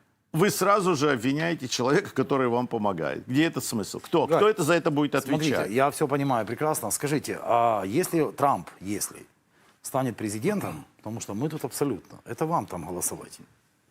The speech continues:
Speaker 2: то в его
Speaker 1: Не, ну
Speaker 2: администрации самый богатый человек мира будет иметь кабинет. Это круто, согласитесь,
Speaker 1: Он не
Speaker 2: правда?
Speaker 1: только сам богатый, он очень умный,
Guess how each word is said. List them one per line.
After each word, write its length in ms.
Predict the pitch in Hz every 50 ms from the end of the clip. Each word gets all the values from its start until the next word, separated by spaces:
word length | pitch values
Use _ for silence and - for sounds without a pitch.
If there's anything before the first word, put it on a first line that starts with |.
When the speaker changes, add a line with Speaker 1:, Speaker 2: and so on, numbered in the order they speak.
| _ _ _ _ _ _ _ _ _ _ - - _ _ _ _ _ _ _ _ _ _ -
Speaker 2:
то 800 | - 117 117 131 139 147 151 160 165 170 170 175 175 175 175 170
в 40 | 147
его 140 | 135 131 131
Speaker 1:
Не, 60 | 151
ну 40 | 170
Speaker 2:
администрации 720 | 165 160 165 160 151 - - 143 151 185 190 - - 143 123
самый 320 | - - 139 156 170 160
богатый 480 | 135 151 143 135 147 170 175 170 170 147
человек 480 | - - 160 160 165 165 170 160 -
мира 540 | 151 156 160 165 170 180 190 196 196 185 170 139
будет 340 | 123 135 156 160 165 - 156
иметь 300 | 147 147 156 170 160 -
кабинет. 580 | - 156 147 120 127 127 123 123 139 156 147 165
Это 200 | 151 - 175 160
круто, 680 | - 214 233 254 190 127 110 95 92 92 87 - - - -
согласитесь, 400 | - 113 110 135 151 131 127 95
Speaker 1:
Он 80 | 95
не 80 | 101 104
Speaker 2:
правда? 160 | 104 175 165
Speaker 1:
только 140 | 147 131 -
сам 160 | - 104 95
богатый, 340 | 90 98 90 85 76 73 -
он 100 | 85 87
очень 300 | 92 85 - - 117 - -
умный, 420 | - 160 165 156 131 95 71 55